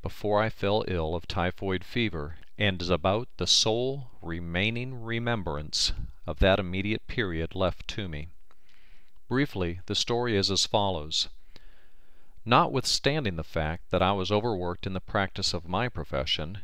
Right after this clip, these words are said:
it was early in March, and I was preparing my contributions for the coming Christmas issues of the periodicals for which I write. I had accepted the highly honorable position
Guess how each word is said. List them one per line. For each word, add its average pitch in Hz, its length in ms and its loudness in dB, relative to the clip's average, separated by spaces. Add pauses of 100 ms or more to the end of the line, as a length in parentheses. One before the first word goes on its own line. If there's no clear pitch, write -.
(180)
it 95 100 0
was 90 240 -2
early 95 340 2
in 110 140 0
March, 82 540 -2
and 90 120 -2
I 95 120 6
was 117 100 2
preparing 120 600 -2
my 82 140 -2
contributions 104 920 -2
for 95 240 -2
the 87 140 0
coming 127 400 0
Christmas - 760 0
issues 90 540 -2
of 87 140 -2
the 92 80 0
periodicals 107 840 0
for - 180 -2
which 85 240 -2
I 85 60 4
write. 98 380 0 (1000)
I 113 80 6
had 131 140 4
accepted 110 560 4
the 80 180 2
highly 120 480 6
honorable 120 500 0
position 87 720 0